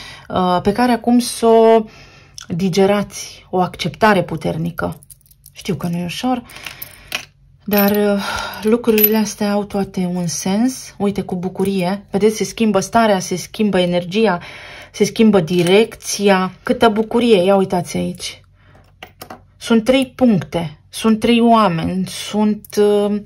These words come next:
trei cuvinte, sunt trei zile, trei săptămâni, trei luni, uh, sunt trei oportunități, trei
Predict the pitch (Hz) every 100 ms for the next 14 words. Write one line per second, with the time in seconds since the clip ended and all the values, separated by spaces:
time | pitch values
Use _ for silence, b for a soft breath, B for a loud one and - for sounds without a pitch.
0 | B B B B - 247 240 - 233 226
1 | 233 180 - 170 175 180 - 196 190 240
2 | 226 226 247 226 233 214 214 - 214 226
3 | 220 233 226 220 233 247 185 165 B B
4 | B B - 185 190 - 220 220 247 254
5 | 254 247 254 247 247 240 - 262 233 -
6 | - - - _ _ _ 202 226 254 240
7 | 220 240